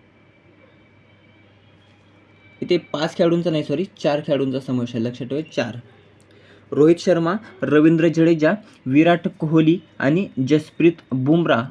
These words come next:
असे महत्त्वाचे चार जे खेळाडू आहेत बघा, तर त्यांचा ए प्लस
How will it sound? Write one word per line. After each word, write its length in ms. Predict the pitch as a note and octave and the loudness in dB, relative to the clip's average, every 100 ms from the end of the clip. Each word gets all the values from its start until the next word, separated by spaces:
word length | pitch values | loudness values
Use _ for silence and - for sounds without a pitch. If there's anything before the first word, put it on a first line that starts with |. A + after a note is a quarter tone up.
| - | -4
असे 300 | D3+ - F3+ | -2 0 0
महत्त्वाचे 640 | C#3+ D3 D#3+ F#3+ - E3 - _ _ - | 0 0 -2 -4 -4 -6 -6 _ _ -4
चार 200 | D3+ E3 | 0 0
जे 160 | D#3 E3+ | -2 -4
खेळाडू 260 | F3+ D#3+ F3 | -2 0 0
आहेत 120 | F3+ | -2
बघा, 240 | F#3 C#3 G3+ - _ | -2 -2 -4 -12 _
तर 80 | D#3+ | -6
त्यांचा 500 | D#3 E3+ F3 F3 F#3 G#3+ - | -2 -4 -4 -4 -6 -6 -2
ए 140 | F3 | -2
प्लस 320 | - D#3+ E3 | -2 0 0